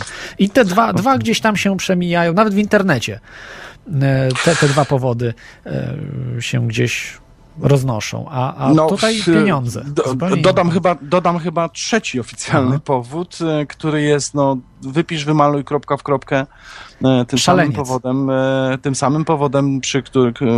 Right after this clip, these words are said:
Speaker 2: który omawialiśmy przy zabójstwie, e, Kennedy'ego. Otóż słuchajcie, no, w czasie, e, amerykańskiej wojny domowej, czyli mamy tutaj lata, prawda, tysiąc osiemset sześćdziesiąt jeden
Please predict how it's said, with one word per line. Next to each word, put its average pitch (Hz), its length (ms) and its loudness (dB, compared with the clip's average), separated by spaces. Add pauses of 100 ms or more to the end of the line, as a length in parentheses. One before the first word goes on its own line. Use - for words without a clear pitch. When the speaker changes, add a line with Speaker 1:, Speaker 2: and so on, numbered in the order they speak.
(260)
Speaker 2:
który 131 220 2
omawialiśmy 123 600 2
przy 127 340 2
zabójstwie, 120 600 2
e, 113 140 2 (440)
Kennedy'ego. 113 580 2 (720)
Otóż 151 220 0
słuchajcie, 175 540 2
no, 156 200 0
w - 180 -16
czasie, 165 460 0 (640)
e, - 60 -2
amerykańskiej 147 420 0
wojny 160 260 4
domowej, 113 460 2
czyli 117 240 -2
mamy 110 240 2
tutaj 117 200 0
lata, 110 220 0
prawda, 107 260 -2
tysiąc 113 280 0
osiemset 120 280 0
sześćdziesiąt 117 400 0
jeden 123 360 2